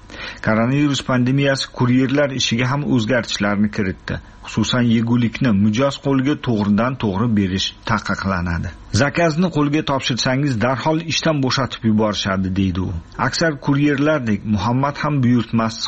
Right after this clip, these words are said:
qolgan soatlarni McDonald's yoki K F C kabi fast food restoranlarida o'tkazadi.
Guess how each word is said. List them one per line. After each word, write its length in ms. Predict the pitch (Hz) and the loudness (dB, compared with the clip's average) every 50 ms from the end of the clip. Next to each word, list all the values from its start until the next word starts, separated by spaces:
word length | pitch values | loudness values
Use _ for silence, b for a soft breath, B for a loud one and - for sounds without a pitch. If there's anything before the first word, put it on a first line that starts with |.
| - - | -2 -2
qolgan 340 | 131 127 127 127 131 127 120 - | -2 0 0 0 0 0 0 0
soatlarni 640 | 120 117 113 113 113 - 123 110 110 107 113 113 110 - B B B B B | 0 0 0 -2 -2 -2 0 0 0 2 0 0 -2 -4 B B B B B
McDonald's 760 | 104 110 117 107 98 113 135 143 151 156 156 143 - - - | 0 2 2 2 0 0 0 2 2 0 0 -2 -2 -2 -2
yoki 280 | 117 117 113 - 131 120 - - | -2 -2 0 0 -2 -2 -2 0
K 20 | - 139 131 120 | 0 2 2 2
F 40 | 110 - | 0 -2
C 120 | - 151 131 | -2 -2 -2
kabi 320 | - 131 131 135 147 151 | 0 0 0 0 0 -2
fast 340 | 143 - - 135 135 131 - - | -4 -4 -4 -4 -4 -4 -4 -4
food 200 | - 147 135 139 - 117 | -2 -2 -2 -2 -2 -2
restoranlarida 760 | 113 107 - 113 101 95 92 92 92 90 92 92 90 92 110 | -2 -2 -2 -2 -2 0 0 0 0 0 -2 -2 -2 -2 -2
o'tkazadi. 600 | 120 123 110 - - 117 107 92 98 95 87 85 | 0 -2 -2 -2 -2 -4 -2 -2 -2 -2 -4 -6